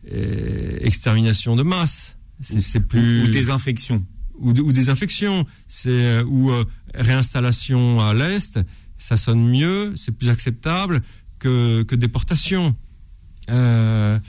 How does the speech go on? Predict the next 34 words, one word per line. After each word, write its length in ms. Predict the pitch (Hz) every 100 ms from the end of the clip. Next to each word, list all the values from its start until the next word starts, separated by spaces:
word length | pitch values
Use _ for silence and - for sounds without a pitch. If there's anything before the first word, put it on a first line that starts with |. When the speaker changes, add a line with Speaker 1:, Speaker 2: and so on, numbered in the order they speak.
| - - - - - - - 143
Speaker 2:
Il 80 |
y 40 | 117
avait, 100 | 139
Speaker 1:
donc 80 | 127
Speaker 2:
il 60 |
y 20 |
avait 100 | 139
un 80 | 165
lexique, 380 | 160 156 185 -
hein, 100 | 107
mais 120 | 101
en, 80 | 92
en 140 | 85
vrai. 280 | 107 170 139 -
Speaker 1:
Ah, 80 | 143
il 60 | 135
y 20 |
avait 100 | 127
un 60 |
lexique 280 | 123 117 123
en 100 | 113
vrai. 380 | 110 151 208 233
Speaker 2:
Ouais. 60 | 139
Speaker 1:
Et 20 |
puis, 340 | - 147 147 - -
le, 380 | 123 120 117 120
le 120 | 123
ministère 400 | 123 127 - 131
de 60 |
la 80 | 120
Propagande, 680 | - 104 107 135 190 196 127 - - - - - - -
comment 260 | 123 120 117
vous 120 | 113
dire, 260 | 113 117